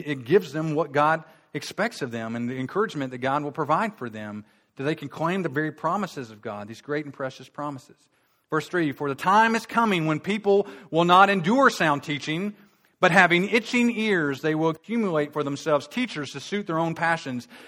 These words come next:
and will turn away from listening to the truth and wander off into myths. As for you, always be sober-minded,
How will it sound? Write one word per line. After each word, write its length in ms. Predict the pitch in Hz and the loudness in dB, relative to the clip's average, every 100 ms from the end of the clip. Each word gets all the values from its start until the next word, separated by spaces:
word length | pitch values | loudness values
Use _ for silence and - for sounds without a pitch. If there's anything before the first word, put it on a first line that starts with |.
| - | 0
and 140 | 180 | 2
will 80 | 175 | 2
turn 180 | 208 240 | 2 4
away 240 | 214 220 | 6 6
from 220 | 214 175 | 4 2
listening 280 | 175 208 196 | 4 2 -2
to 60 | 165 | -4
the 80 | 151 | -6
truth 300 | - 202 175 | 0 0 0
and 140 | 156 | 2
wander 320 | 160 208 185 | 6 6 6
off 240 | 180 175 175 | 4 4 2
into 160 | 156 | -4
myths. 520 | 151 160 147 - - - _ _ _ | 0 2 2 0 -12 -20 _ _ _
As 180 | 160 180 | 6 6
for 160 | - 190 | 4 0
you, 520 | 185 214 240 254 240 - - | 2 2 2 2 -2 -10 4
always 400 | 156 190 214 208 | 6 8 6 4
be 140 | 202 | -2
sober-minded, 800 | 180 190 175 180 156 135 127 123 | 2 2 2 2 2 2 0 -6